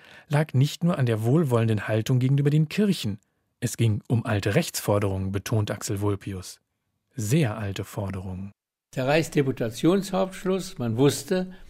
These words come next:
Speaker 2: dass damals das gesamte kirchliche Vermögen an den Staat ging,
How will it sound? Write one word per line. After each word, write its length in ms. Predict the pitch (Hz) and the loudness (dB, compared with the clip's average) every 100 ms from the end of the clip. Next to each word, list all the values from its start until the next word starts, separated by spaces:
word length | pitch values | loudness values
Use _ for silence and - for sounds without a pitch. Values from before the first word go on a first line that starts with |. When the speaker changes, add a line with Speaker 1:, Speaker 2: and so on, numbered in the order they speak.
| - - - - | -20 -20 -20 -10
Speaker 2:
dass 200 | 131 - | -8 0
damals 460 | 135 156 160 151 | 2 2 0 -2
das 240 | 135 - - | -8 -8 -10
gesamte 580 | 156 117 151 202 202 | -4 2 2 2 -2
kirchliche 600 | 196 165 160 151 143 135 | 0 2 2 0 -4 -4
Vermögen 600 | 120 123 120 143 165 185 | -2 0 2 4 4 0
an 120 | - 160 | -2 -4
den 140 | 117 | -4
Staat 420 | - 165 143 - | 2 4 4 0
ging, 400 | 180 202 226 - | -4 -2 -4 -10